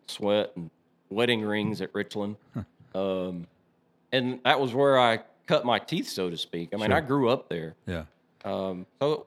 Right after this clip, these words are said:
Speaker 1: it wasn't easy.
Speaker 2: Yeah.
Speaker 1: It, it definitely wasn't easy. But I'm, I'm definitely excited for what this place has to offer in the future, and I think I made the right decision.
Speaker 2: Yeah. Well, that's all you, and now you go. You
Speaker 1: Yeah.
Speaker 2: just, you press go, and
Speaker 1: Right.
Speaker 2: you get into it, and you get after it.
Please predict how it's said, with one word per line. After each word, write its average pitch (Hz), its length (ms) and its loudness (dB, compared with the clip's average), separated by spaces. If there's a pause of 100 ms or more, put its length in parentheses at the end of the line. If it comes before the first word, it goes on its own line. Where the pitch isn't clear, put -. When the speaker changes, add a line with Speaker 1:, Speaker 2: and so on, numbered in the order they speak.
Speaker 1:
it - 140 -2
wasn't 127 320 2
easy. 98 340 -6 (120)
Speaker 2:
Yeah. 90 180 -6
Speaker 1:
It, 139 160 -6
it 131 160 -4
definitely 123 420 -2
wasn't 82 260 -10
easy. 76 60 -14 (200)
But 151 360 2
I'm, 117 240 -2 (140)
I'm 110 160 0
definitely 110 480 -2
excited 104 540 0
for 104 120 -4
what 101 320 -2 (140)
this 107 180 -4
place 104 240 -2
has 104 200 0
to 101 60 -2
offer 98 360 0
in 110 80 -2
the 92 80 -4
future, 110 460 -6
and 95 260 -6
I 104 60 -6
think 117 200 -4
I 113 60 0
made 117 180 0
the 107 80 -2
right 110 160 -2 (100)
decision. 120 200 -10 (180)
Speaker 2:
Yeah. 127 200 0 (160)
Well, 98 100 -2
that's 107 160 -2
all 113 100 2
you, 90 140 -2 (100)
and 92 120 -4
now 95 120 -2
you 107 140 2
go. 110 300 4
You 95 120 -2
Speaker 1:
Yeah. 147 60 6
Speaker 2:
just, - 180 -6
you 87 220 -8 (400)
press 98 220 2
go, 104 300 2
and 98 100 2
Speaker 1:
Right. 123 180 2
Speaker 2:
you 90 180 -4
get 92 180 -2
into 101 300 -2
it, 101 40 0
and - 100 -8
you 87 60 -6
get 90 120 -4
after 101 300 -2
it. - 80 -12